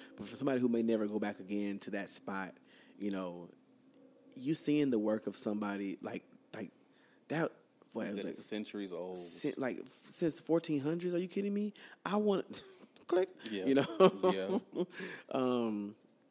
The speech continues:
Speaker 1: you know, so I kept it cute, but I definitely, for anybody who has pictures, shout out to y'all, 'cause that was beautiful. Um, um, yeah, so we, we did Rome, Venice.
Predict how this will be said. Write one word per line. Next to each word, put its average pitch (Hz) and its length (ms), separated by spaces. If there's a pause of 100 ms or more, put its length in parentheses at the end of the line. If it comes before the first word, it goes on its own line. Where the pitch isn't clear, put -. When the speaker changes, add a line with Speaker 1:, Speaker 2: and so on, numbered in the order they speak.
Speaker 1:
you 110 120
know, 98 240
so - 200
I 113 140
kept - 320
it 104 40
cute, 98 380
but 98 200 (200)
I 82 200
definitely, 101 560
for 104 160
anybody 107 380
who 101 80
has 95 200
pictures, 95 380
shout 98 200
out 92 100
to 98 80
y'all, 90 300
'cause 80 340 (440)
that 107 140
was 98 120
beautiful. 98 600 (100)
Um, 95 380 (920)
um, 90 560 (800)
yeah, 95 300 (280)
so - 140
we, 107 160
we 120 200
did 143 200
Rome, 123 760
Venice. 117 600